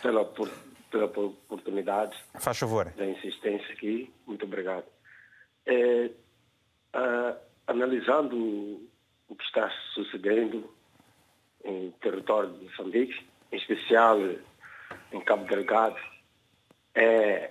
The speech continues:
Speaker 1: é algo que já vem, o, é uma origem que, analisando, já vem aquela terra, acho que não,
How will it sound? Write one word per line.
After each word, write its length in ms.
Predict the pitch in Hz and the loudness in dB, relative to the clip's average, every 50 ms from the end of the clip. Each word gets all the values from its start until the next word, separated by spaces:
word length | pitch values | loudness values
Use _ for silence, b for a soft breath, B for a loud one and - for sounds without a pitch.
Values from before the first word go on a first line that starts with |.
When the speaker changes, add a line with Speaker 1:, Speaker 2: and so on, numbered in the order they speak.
| - - | -12 -4
Speaker 1:
é 120 | - 120 123 127 | 0 2 2 4
algo 340 | 135 131 127 127 117 110 107 | 6 6 6 6 4 2 -4
que 120 | - 110 101 | -8 -4 0
já 160 | - 117 117 | 2 2 2
vem, 520 | 98 - 98 101 104 110 110 107 104 - - - _ _ _ _ - | 2 2 4 4 6 6 4 2 0 -6 -12 -20 _ _ _ _ -10
o, 560 | 101 98 95 92 92 90 87 87 90 - - - - - _ B B B B B B B B B - | -8 -6 -4 -4 -6 -6 -8 -8 -10 -12 -14 -16 -20 -20 _ B B B B B B B B B 2
é 80 | 113 | 2
uma 160 | 120 123 127 120 | 4 6 6 4
origem 580 | 113 110 107 113 120 123 120 110 104 107 101 | 6 6 6 6 6 6 4 4 2 2 2
que, 80 | 101 107 | 2 0
analisando, 760 | 98 101 101 98 98 92 90 104 110 123 123 117 113 104 92 | 0 2 0 0 0 0 2 4 4 4 4 4 0 0 2
já 140 | 101 113 | 2 2
vem 540 | 110 - 98 107 113 113 117 117 113 107 107 | 2 2 2 4 4 4 4 4 2 -2 -4
aquela 400 | 107 - - - 120 107 110 104 | -6 -8 -4 -2 0 0 0 0
terra, 520 | - - 120 123 127 117 113 117 120 - - - - - B B B B B B B B B B B - | 2 4 6 6 6 6 4 4 2 0 -4 -10 -20 -20 B B B B B B B B B B B -2
acho 240 | 110 104 - - - | 0 0 0 -2 -2
que 60 | 113 | 0
não, 420 | 110 107 107 107 104 104 98 104 | 2 2 2 2 0 -2 -4 -4